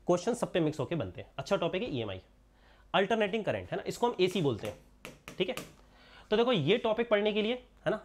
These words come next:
हाईली रिकमेंडेड है कि इलेवंथ का आपको एसएचएम आना चाहिए, क्योंकि एसएचएम में जो हम इक्वेशन पढ़ते हैं, है ना, sine ओमेगा टी, वो बहुत काम आती है इसको समझने के लिए, है ना। कई लोग बिना उसके भी पढ़ते हैं, फिर तुम रट रहे होगे, तुम समझ नहीं पाओगे कभी फेज वगैरह के मतलब, है ना। तो अगर तुम इलेवंथ का एसएचएम कर लोगे,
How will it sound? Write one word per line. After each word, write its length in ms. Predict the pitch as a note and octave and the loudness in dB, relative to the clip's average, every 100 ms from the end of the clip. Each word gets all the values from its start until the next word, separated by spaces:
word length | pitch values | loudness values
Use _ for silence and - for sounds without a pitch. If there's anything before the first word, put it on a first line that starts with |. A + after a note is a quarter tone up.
| - - | -10 -4
हाईली 320 | - D#3+ A3+ | 0 2 4
रिकमेंडेड 420 | A3+ A3 G#3 G#3 | 4 2 2 2
है 60 | A#3 | 0
कि 60 | |
इलेवंथ 400 | B3 C#3 E3+ G#3 | 2 2 4 2
का 140 | G#3 G3 | 2 0
आपको 240 | E3+ C4 | 0 -2
एसएचएम 420 | - D3 F3 F3 | -2 -2 -2 -2
आना 160 | B2 G2 | -2 -6
चाहिए, 300 | G#2 G#2 G#2 - _ - - - - - _ - - | -8 -8 -10 -14 _ -20 -20 -20 -20 -20 _ -20 -4
क्योंकि 180 | F#3 G#3 | 0 2
एसएचएम 400 | E3 D#3+ G#3+ A3+ | 2 2 0 2
में 100 | A#3 | 2
जो 80 | G3+ | 2
हम 120 | G#3+ | 0
इक्वेशन 340 | F3+ G#3 A3+ G#3+ | 2 2 2 0
पढ़ते 240 | F3+ D3 | 0 0
हैं, 160 | A#2+ - | -2 -4
है 40 | |
ना, 60 | E3+ | -6
sine 320 | - D#3 E3 | -2 2 4
ओमेगा 260 | D#3+ D3+ D3 | 4 4 2
टी, 260 | D3+ D3 - - - - | 2 -2 -6 -20 -10 -4
वो 60 | |
बहुत 300 | F#3+ C3+ G3+ | -2 2 0
काम 220 | - A3 F#3+ | 2 0 0
आती 160 | G#3 | -2
है 40 | A#3 | -2
इसको 200 | - A3+ | -2 -2
समझने 420 | C#3 C3 D#3+ D3+ | 0 2 2 2
के 120 | A#2 | 0
लिए, 120 | G2+ F#2+ - _ - | -2 -6 -12 _ -6
है 60 | |
ना। 100 | B3 - - - - - | -6 -8 -20 -20 -4 2
कई 120 | G#3+ | 4
लोग 160 | B3+ | 4
बिना 180 | G3+ A#3 | 2 0
उसके 180 | A#3 B3 | 0 0
भी 100 | B3 | 2
पढ़ते 240 | A3 G#3+ | 2 2
हैं, 60 | B3 | 2
फिर 100 | A3+ | 2
तुम 140 | B3 | 2
रट 220 | E3 D#3 G#3+ | 2 2 2
रहे 140 | A3+ | 2
होगे, 180 | G3+ A#3+ | 2 0
तुम 120 | B3 | -2
समझ 300 | - D#3 G3 | 0 2 4
नहीं 160 | F#3+ G#3 | 2 2
पाओगे 260 | F#3+ F3+ | 2 0
कभी 200 | E3+ E3 | 0 0
फेज 320 | F3+ D#3+ F3 | 0 2 2
वगैरह 260 | D3+ D#3 D#3 | 2 2 2
के 100 | D#3+ | 0
मतलब, 280 | A2+ A#2 A2 | -4 -4 -6
है 60 | |
ना। 100 | F#3 - - - - | -8 -12 -20 -6 0
तो 60 | |
अगर 140 | F#3+ A3 | 2 2
तुम 140 | B3+ | 2
इलेवंथ 280 | F3 F3 B3 | 2 4 2
का 120 | - | 2
एसएचएम 440 | - D3+ A#3 C4 A#3+ | 0 0 2 0 0
कर 80 | |
लोगे, 240 | A3 A3+ | 0 0